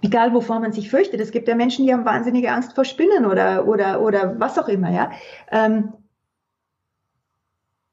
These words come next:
die Furcht ist ja tatsächlich, oder beziehungsweise die Gefahr ist ja tatsächlich in der Regel gar nicht real, ja. Also die, die,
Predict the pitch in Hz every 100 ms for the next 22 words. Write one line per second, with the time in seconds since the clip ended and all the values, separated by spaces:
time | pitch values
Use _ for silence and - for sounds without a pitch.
0 | _ _ _ _ _ _ _ - - 277
1 | 262 - - _ _ _ _ _ _ _
2 | _ _ _ _ _ - - 320 494 -
3 | - - - 240 240 247 262 302 262 240
4 | 226 214 - 262 233 220 196 202 196 -
5 | 247 175 156 - - - 247 277 220 220
6 | - 269 277 - 262 247 202 202 240 277
7 | 247 208 214 220 - 202 214 277 - -
8 | _ _ _ _ _ _ 185 185 - -
9 | _ - - _ _ _ _ _ - -
10 | - 220 247 240 226 - 233 -